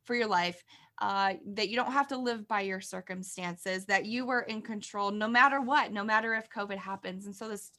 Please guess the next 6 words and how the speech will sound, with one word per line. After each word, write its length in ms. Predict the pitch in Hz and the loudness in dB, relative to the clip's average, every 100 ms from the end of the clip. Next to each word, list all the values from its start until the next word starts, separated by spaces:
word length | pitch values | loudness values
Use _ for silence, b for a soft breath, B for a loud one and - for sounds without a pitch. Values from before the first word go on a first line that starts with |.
| B B B - | B B B -2
transformation 560 | 302 320 277 269 247 | -2 0 -2 -2 -4
program 460 | - 214 220 202 208 | -2 -2 0 0 0
was, 280 | 202 202 - | -4 -6 -6
um, 380 | 214 196 190 190 b b b - | -2 0 0 -4 b b b -6
pretty 200 | 330 453 | -2 0
amazing. 580 | 330 202 208 208 175 185 | 0 0 0 -4 -8 -10